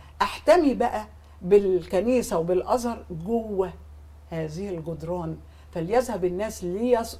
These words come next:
ليصبح الحديث منضبطا. ليه؟ لاني لا اضمن لهؤلاء الوعاظ إن... انه هنا العرض ما، ما قالش يذهب القساوسة والشيوخ على طريقة، آه، ثورة تسعتاشر، انما هيذهبوا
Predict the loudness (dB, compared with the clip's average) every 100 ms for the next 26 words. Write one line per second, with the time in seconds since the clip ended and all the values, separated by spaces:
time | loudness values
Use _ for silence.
0 | -2 0 0 -4 -10 -10 -10 -8 -8 -8
1 | -4 2 4 4 2 -4 -6 -14 -20 -18
2 | -6 2 2 2 -2 0 6 6 6 2
3 | 2 0 0 0 -2 0 0 0 -2 -4
4 | 0 0 -2 -6 -18 -20 -20 -20 -8 -4
5 | -2 -4 -4 -4 -2 -2 0 0 -2 -8
6 | -6 0 2 2 2 0 -4 -6 -6 -4
7 | -4 -4 -4 -4 -4 -4 -4 -4 -2 -2
8 | -2 -4 -2 -4 0 -2 0 0 2 0
9 | 2 4 4 2 -2 -2 -2 -6 -14 -4
10 | -2 0 0 0 0 -2 -4 -20 -20 -14
11 | -4 -4 -4 -2 -2 -2 -6 -4 -2 2
12 | 2 2 -6 -12 -20 -12 -6 -4 -2 0
13 | -2 -4 -8 -4 -2 -2 0 0 2